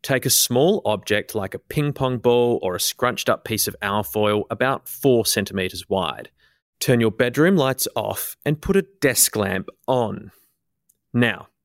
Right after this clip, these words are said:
close one eye and put the ball in front of the other, between your eye and the lamp. You should be able to alter the distance so that you can block the light from reaching your eye entirely. This is a bit like a total solar eclipse.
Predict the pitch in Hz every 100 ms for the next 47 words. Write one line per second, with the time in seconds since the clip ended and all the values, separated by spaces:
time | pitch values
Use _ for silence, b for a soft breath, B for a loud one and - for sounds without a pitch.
0 | _ _ - 107 104 - 113 123 110 82
1 | - _ _ _ - 113 - 170 208 -
2 | - 135 104 95 - 117 - 104 90 92
3 | - - 123 101 95 - _ 117 - 143
4 | 123 110 - 95 92 92 95 101 113 92
5 | - - _ _ b b b - 107 -
6 | 185 214 214 208 202 - - 123 147 143
7 | 120 107 _ 202 - - 82 - - -
8 | 113 98 95 - 98 - 107 123 - 107
9 | 107 101 - 107 90 87 - 104 101 -
10 | 98 95 90 98 - 143 143 107 71 -
11 | _ _ _ _ _ _ 196 - 226 180
12 | - 127 - 104 92 - _ 110 - -
13 | 113 98 95 - 87 82 71 - - 117
14 | - -